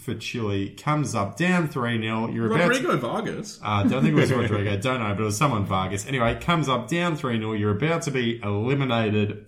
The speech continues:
Speaker 1: from the tournament. So what do you do? Goes for the Panenka penalty, and it's saved. And it's
Speaker 2: Yeah,
Speaker 1: just
Speaker 2: right.
Speaker 1: like, you're looking at that and you're going, "What the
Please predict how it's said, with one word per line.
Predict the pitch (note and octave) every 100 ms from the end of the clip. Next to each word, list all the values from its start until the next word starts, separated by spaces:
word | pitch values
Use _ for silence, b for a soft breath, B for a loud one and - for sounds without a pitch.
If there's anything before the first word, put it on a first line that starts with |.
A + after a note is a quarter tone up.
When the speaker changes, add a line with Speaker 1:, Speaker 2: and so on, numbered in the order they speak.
| -
Speaker 1:
from | - D3+ C#3+ C#3+ -
the | A#2 G#2+
tournament. | G#2+ G#2+ G#2+ G2+ G#2 G2+
So | G#2+
what | G#2+ D3+
do | C3+
you | G#2+
do? | A2+ A#2 A2+ B B B B B _
Goes | C#3+ D3 -
for | C#3
the | G#2+
Panenka | G2+ A2 G2+ G#2
penalty, | G#2+ G2 F#2+ G2 G#2+
and | G#2 F#2+
it's | F#2
saved. | - F2 D#2+ E2 F2 -
And | A2 G#2
it's | F#2
Speaker 2:
Yeah, | F2+ E2+ B2
Speaker 1:
just | G2
Speaker 2:
right. | D#2+ A2
Speaker 1:
like, | A2 A#2 C#3
you're | D#3
looking | F3+ F3 C#3+
at | B2
that | A#2+
and | A#2
you're | A#2
going, | A2 A2 G#2+ A2 A#2+
"What | B2 A2 G#2 - -
the | F2 E2 D#2+